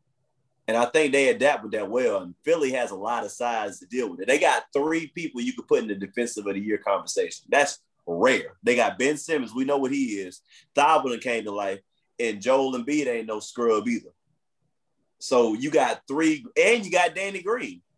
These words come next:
and who's still a good, he can sit in the chair for a little bit at least. So when you got four guys that can play, and by the way, you got Dwight Howard coming off the bench. You know, that's,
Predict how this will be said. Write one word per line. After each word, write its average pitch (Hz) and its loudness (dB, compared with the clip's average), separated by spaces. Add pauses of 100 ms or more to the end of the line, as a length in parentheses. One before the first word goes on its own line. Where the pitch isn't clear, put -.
(180)
and 139 -2
who's 175 -6
still 202 0
a 160 -4
good, 175 -4
he 160 -2
can 170 -10
sit 185 -4
in 165 -8
the 156 -10
chair 220 2
for 170 4
a 139 6
little 175 4
bit 147 4
at 120 -2
least. 214 -2 (320)
So 156 2 (240)
when 123 -8
you 220 -6
got 165 2
four 196 4
guys 190 0
that 180 -8
can 147 -14
play, 185 -6
and - -4
by 240 4
the 226 2
way, 262 2
you 190 -14
got 208 0
Dwight 233 -4
Howard 269 -4
coming 202 -8
off 151 -4
the 120 -20
bench. 110 -14 (360)
You 175 -8
know, 180 6
that's, - 0